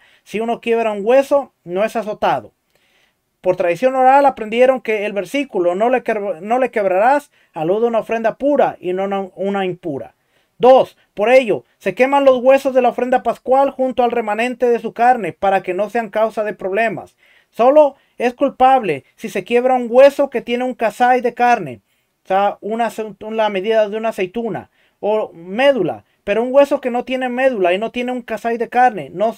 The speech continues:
no es culpable por quebrarlo. Si tiene un casai de carne y uno quiebra el hueso en donde no está la carne, es culpable a pesar de que la parte que quebró no tiene carne.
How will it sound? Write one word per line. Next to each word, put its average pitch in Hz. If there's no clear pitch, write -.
no 214
es 233
culpable 233
por 220
quebrarlo. 170
Si 170
tiene 269
un 285
casai 247
de 233
carne 190
y 185
uno 262
quiebra 254
el 220
hueso 233
en 180
donde 190
no 214
está 233
la 233
carne, 254
es 240
culpable 247
a -
pesar 208
de 214
que 190
la 160
parte 214
que 185
quebró 214
no 180
tiene 202
carne. 143